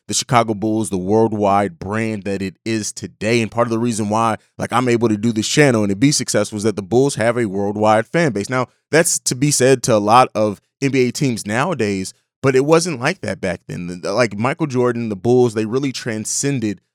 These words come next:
uh, so much and broke so many barriers, um, when it comes to, like, the worldwide, uh, awareness of the game and, you know, playing a part of that. Of course, the Dream Team, other players as well played a part in that.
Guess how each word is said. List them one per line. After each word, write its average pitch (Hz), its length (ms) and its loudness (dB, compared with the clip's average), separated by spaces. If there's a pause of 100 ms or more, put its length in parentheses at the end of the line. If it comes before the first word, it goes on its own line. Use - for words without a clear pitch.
uh, 110 140 -4
so 143 240 0
much 139 220 -6
and 107 100 -6
broke 117 220 -2
so 131 100 -2
many 117 240 -2
barriers, 110 640 -2 (220)
um, 110 340 -4
when 113 100 -2
it 101 80 -6
comes 123 260 -2
to, 110 60 -6
like, 110 240 -2
the 104 80 -6
worldwide, 110 840 0 (100)
uh, 92 240 -6
awareness 113 600 -4
of 107 180 -6
the 101 80 -8
game 110 400 -4
and, 104 160 -6
you 117 80 -4
know, 101 140 -2
playing 117 260 -4
a 104 60 -8
part 113 180 2
of 113 60 2
that. 107 100 2
Of - 80 -8
course, 127 220 -4
the 101 100 -10
Dream 113 320 -2
Team, 117 320 -6 (220)
other 156 180 2
players 127 320 2
as 98 100 -10
well 117 220 4
played 117 220 -2
a 107 40 -4
part 113 220 4
in 110 140 0
that. 110 240 0